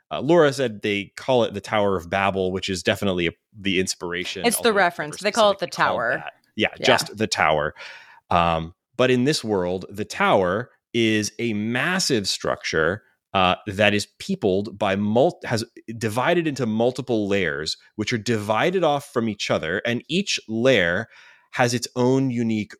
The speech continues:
Speaker 1: role, its own unique culture, and its own unique language. And you are coming here as a stranger and climbing the tower,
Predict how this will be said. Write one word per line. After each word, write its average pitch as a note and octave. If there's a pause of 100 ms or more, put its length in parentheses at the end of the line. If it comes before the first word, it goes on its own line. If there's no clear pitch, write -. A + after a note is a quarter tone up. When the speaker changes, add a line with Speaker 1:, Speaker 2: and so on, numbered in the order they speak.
Speaker 1:
role, A2 (380)
its G#2
own A2
unique G2+
culture, C#3 (380)
and G2
its -
own G#2
unique F2+
language. F#2+ (400)
And F2
you B2
are G#2
coming A2
here G2+
as F#2
a F2
stranger F2+
and F2+
climbing B2+
the G#2+
tower, D#2